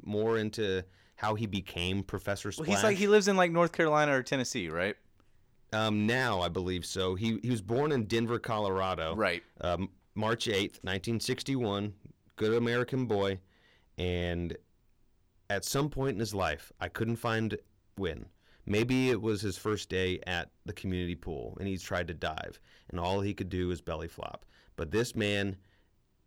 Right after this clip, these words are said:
Speaker 1: has set the world record for the highest shallow dive. They're calling it a shallow dive, but he's belly flopping.
Speaker 2: He belly flops from incredible heights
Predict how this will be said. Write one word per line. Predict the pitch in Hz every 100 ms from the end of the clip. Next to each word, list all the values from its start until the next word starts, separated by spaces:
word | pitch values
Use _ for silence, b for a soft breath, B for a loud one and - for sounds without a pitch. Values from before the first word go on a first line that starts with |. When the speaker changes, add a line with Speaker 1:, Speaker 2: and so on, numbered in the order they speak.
| -
Speaker 1:
has | 101 95 82
set | - - 131 -
the | 101
world | 95 107 113
record | 92 101 - 92 85
for | 98
the | 90
highest | 82 113 117 120 - - _ _
shallow | - - 110 107 113 110 110 - _
dive. | - 95 87 78 80 - _ _ _
They're | -
calling | - 143 143 117
it |
a | 92
shallow | - 107 95 90
dive, | 82 82 78
but | - 104
he's | 101 87
belly | - 104 87 85
flopping. | - - - - -
Speaker 2:
He | - 185
belly | 170 113 156 190 254
flops | 240 - 151 135 123 - -
from | - 135
incredible | 127 - - 160 190 196 190
heights | 120 107 101 - -